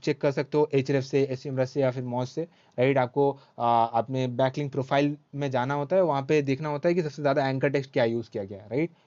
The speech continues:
ये आप चेक कर सकते हो पेड वर्जन के, आ, साथ फ्री वर्जन में शायद ये अवेलेबल नहीं होता है। नेक्स्ट जो है आपको आपके जो लिंक है उसका co-occurrences चेक करने थे।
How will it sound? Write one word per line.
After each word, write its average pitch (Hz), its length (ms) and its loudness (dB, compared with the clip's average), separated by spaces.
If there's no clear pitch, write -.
ये 131 60 4
आप 117 80 2
चेक 131 160 -4
कर 131 80 0
सकते 131 200 -8
हो 147 60 0
पेड 127 200 -2
वर्जन 117 280 -4
के, 117 120 -4
आ, 120 140 2
साथ 120 240 2
फ्री 143 160 0
वर्जन 135 240 -2
में 131 100 -4
शायद 123 220 -2
ये 120 60 2
अवेलेबल 113 340 0
नहीं 117 140 -2
होता 139 200 0
है। 151 120 0
नेक्स्ट 139 420 2
जो 175 160 4
है 160 100 4
आपको 180 480 0
आपके 143 300 0
जो 160 100 0
लिंक 165 380 2
है 170 60 4
उसका 165 260 0
co-occurrences 170 680 2
चेक 143 240 -6
करने 110 260 -6
थे। 104 180 -10